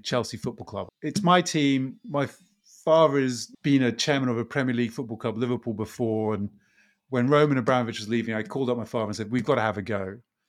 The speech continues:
And my entire pitch was, "It should be fan-owned, fan-led ownership of the club." And, you know, you're second generation, I'm third generation, my son's fourth generation. We are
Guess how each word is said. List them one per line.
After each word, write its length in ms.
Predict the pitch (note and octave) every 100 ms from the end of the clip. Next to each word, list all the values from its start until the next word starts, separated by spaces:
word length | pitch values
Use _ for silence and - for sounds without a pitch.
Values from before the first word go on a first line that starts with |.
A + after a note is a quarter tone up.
| _ _ _
And 140 | C#3+ C#3
my 140 | D3
entire 500 | D3 C#3+ - G3 E3+
pitch 480 | - D#3 C3 - -
was, 400 | A#2 A2+ G#2+ - _ _ _ _ _ _ _ _ _
"It 120 | D3
should 180 | - C3
be 80 | B2+
fan-owned, 1300 | - - F3 E3 E3 E3 - - C#3+ A#2+ A2 A#2 -
fan-led 800 | - C#3 C3 B2+ A#2 A#2 A2+ G#2 - _ _ _ _ _ _ _ _
ownership 460 | C#3 C3 A#2 B2+ A2+
of 100 | G#2
the 80 | A2
club." 280 | - A2 - _ - _ _ _ _ _ _ C#3
And, 320 | B2+ A2 G#2+
you 160 | G#2 C#3
know, 40 |
you're 280 | A#2+ D#3 C#3+
second 320 | E3 C#3 C3+
generation, 440 | B2+ B2+ B2 A#2 C3+
I'm 160 | C3+
third 260 | A2+ B2+ G#2+
generation, 500 | A2 A#2 A2+ A2 A#2+
my 60 |
son's 280 | A2 C3 A#2
fourth 240 | - B2 G#2+
generation. 300 | G#2 A2 B2+
We 180 | D3+
are 340 | C3+ B2 A2+